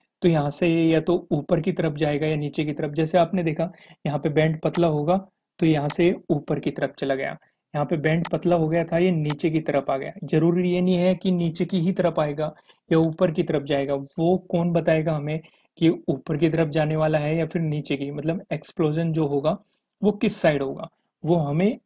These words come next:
इन दो इंडिकेटर से पता चलेगा। यहाँ पे इसने सेलिंग का सिग्नल दिया, तो इसका मतलब नीचे को जाएगा। दूसरा, यहाँ पे थोड़ा सा स्ट्रॉन्ग दिखता आ रहा है बार बार, अगर आप देखेंगे तो यहाँ पे स्ट्रॉन्ग दिख रहा है, मतलब नाइंटी की लाइन को प्रॉपर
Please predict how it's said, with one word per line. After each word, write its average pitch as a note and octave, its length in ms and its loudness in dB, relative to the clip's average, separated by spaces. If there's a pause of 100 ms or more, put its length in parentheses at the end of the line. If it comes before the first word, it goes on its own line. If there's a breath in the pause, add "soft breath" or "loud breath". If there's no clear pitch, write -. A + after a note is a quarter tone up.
इन E3+ 240 2
दो E3+ 200 2
इंडिकेटर D#3 480 0
से - 160 -6
पता C#3+ 200 -4
चलेगा। D3 320 -10 (400 soft breath)
यहाँ D3+ 120 0
पे F#3 140 2
इसने F#3+ 260 4
सेलिंग E3+ 400 2
का F3 80 2
सिग्नल D#3+ 340 0
दिया, E3 180 2
तो E3+ 120 -2
इसका E3+ 200 -2
मतलब D#3+ 320 -2
नीचे D3+ 280 -2
को C#3+ 120 0
जाएगा। C#3 380 -2 (800)
दूसरा, E3+ 280 2
यहाँ E3 200 2
पे E3+ 220 2
थोड़ा D#3 260 -2
सा E3 200 0 (380 loud breath)
स्ट्रॉन्ग F3 500 0
दिखता D#3+ 260 2
आ D3+ 80 2
रहा D3 180 0
है D3+ 100 -2
बार D3 260 0
बार, C#3+ 280 0 (440)
अगर D3+ 180 2
आप D3 140 4
देखेंगे D3 440 -2
तो E3 140 -2
यहाँ C#3+ 200 -2 (240)
पे D#3+ 360 2
स्ट्रॉन्ग E3 440 -2
दिख C#3+ 140 -2
रहा C#3 120 -2
है, - 120 -10 (600)
मतलब D3+ 280 -2
नाइंटी D3 360 0
की F3 80 -2
लाइन D3+ 260 0
को E3+ 140 -6
प्रॉपर E3 560 0